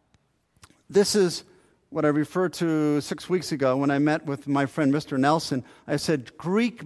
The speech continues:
backs up our theology and proves you wrong." And we're gonna look at that probably just maybe for three minutes real fast if we could, um, stay on track. I wanna read in that back of that book that I read in Appendix six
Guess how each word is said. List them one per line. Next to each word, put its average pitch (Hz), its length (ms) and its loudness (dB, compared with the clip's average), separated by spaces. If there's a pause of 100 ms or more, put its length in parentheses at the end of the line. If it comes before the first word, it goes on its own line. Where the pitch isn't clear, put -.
backs 196 480 2
up 190 320 2 (460)
our 151 300 2
theology 147 800 2 (260)
and 135 180 -4
proves 160 340 -2
you 139 140 2
wrong." 127 460 0 (360)
And 139 140 -2
we're 160 80 4
gonna 156 140 4
look 180 160 2
at 143 140 -4
that 147 280 0 (480)
probably 220 320 0
just 156 380 -8 (500)
maybe 151 240 -2
for 139 140 -6
three 151 260 -4
minutes 139 340 2
real 143 140 -2
fast 135 380 -2
if 113 100 -10 (220)
we 120 220 -10
could, 110 340 -8 (340)
um, 113 400 -6
stay 151 240 -2
on 127 160 0
track. 131 480 -2 (640)
I 151 60 -4
wanna 233 220 2
read 196 280 4
in 151 120 6
that 165 280 0
back 190 240 4
of 190 80 0
that 160 220 2
book 175 200 0
that 165 80 -2
I 147 80 4
read 139 300 2
in 143 160 -2
Appendix 170 560 -2
six - 320 -4